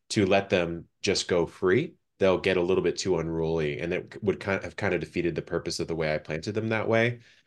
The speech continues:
I also have a, a, lo-, a large loquat. It's, it's my largest t-, tree on the property. It's about, that's about fifteen feet tall. I don't want it taller than that, though, and it, and it could get taller. And so th-, this is one I inherited when I moved in.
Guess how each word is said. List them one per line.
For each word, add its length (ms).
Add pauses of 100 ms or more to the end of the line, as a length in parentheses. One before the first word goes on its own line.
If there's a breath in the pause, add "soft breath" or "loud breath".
(180 soft breath)
I 140
also 280
have 440 (100)
a, 300
a, 80
lo-, 340
a 100
large 520
loquat. 500
It's, 160 (100)
it's 180
my 120
largest 520
t-, 140 (100)
tree 220
on 100
the 60
property. 380
It's 100
about, 380 (520)
that's 180
about 240
fifteen 440
feet 240
tall. 500 (760)
I 100
don't 160
want 180
it 60
taller 280
than 120
that, 260
though, 180
and 140
it, 160
and 120
it 140
could 240
get 180
taller. 380
And 100
so 480
th-, 140
this 240
is 140
one 120
I 100
inherited 520
when 100
I 80
moved 300
in. 400